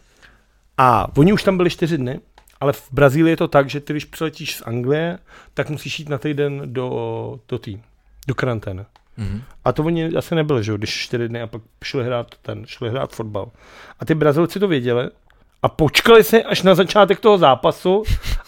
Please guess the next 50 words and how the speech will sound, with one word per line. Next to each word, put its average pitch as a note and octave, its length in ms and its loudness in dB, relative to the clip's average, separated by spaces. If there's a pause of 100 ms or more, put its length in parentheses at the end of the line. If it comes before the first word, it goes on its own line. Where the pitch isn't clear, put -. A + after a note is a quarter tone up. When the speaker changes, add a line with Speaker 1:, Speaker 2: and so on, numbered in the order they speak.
(120)
Speaker 1:
a - 80 6
pak, F#3+ 260 4
jak G3+ 140 6
začal, F#3 340 4
tak F3+ 200 0
si F3+ 100 -2
pro F3 140 -2
ně E3+ 120 4
vlítne D#3+ 260 2
na D#3+ 100 6
to D3+ 80 2
hřiště. C3+ 360 -4 (300)
Speaker 2:
To - 80 -4
je G#2 60 2
docela A2 280 2
taky G#2+ 160 -4
jako A#2+ 180 0
o-, A2+ 100 4
ojedinělý, C#3 640 -2
ne? F#2 240 -8 (180)
Speaker 1:
Je C#3+ 180 2
to F3+ 120 2
ojedinělý C#3+ 560 2
a C3+ 100 0
bude C3+ 260 -2
za C3 100 -4
to C3+ 100 2
asi - 180 4
pravděpodobně D3 540 -2
dost D3+ 200 -6
velký D#3 260 0
trest. - 440 -6 (1400)
Speaker 2:
Pro, G#2+ 220 -8
pro A2 180 -8
koho? G#2+ 300 -12 (240)
Speaker 1:
No, B2+ 120 2
jako A#2+ 180 2
fifa C3+ 360 0
asi - 240 -2
jako C#3 180 0
za D3 80 4
nezvládnutí C#3+ 580 2
jako D3 160 -6
nějaký D3 340 2
organizace C#3+ 500 4
zápasu. D3 400 -2
Speaker 2:
Jo, A2 100 -4
jako G#2+ 160 -6
pro A#2+ 120 0
fifu. - 280 -12